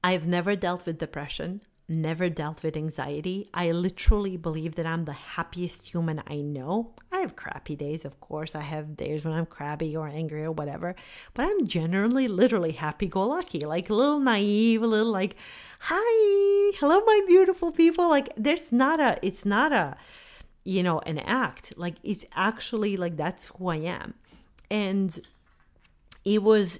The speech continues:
it was really just a, um, a difficult, a thing for me to say, "Oh my goodness, if this has been suppressed for the last twenty years, what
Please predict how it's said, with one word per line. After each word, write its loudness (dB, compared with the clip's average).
it -2
was 0
really -2
just -4
a, -4
um, -6
a -4
difficult, -4
a -8
thing 2
for -6
me 0
to -10
say, -6
"Oh 4
my 4
goodness, -2
if -4
this -4
has -4
been 0
suppressed -6
for -2
the -2
last 0
twenty 0
years, -6
what 4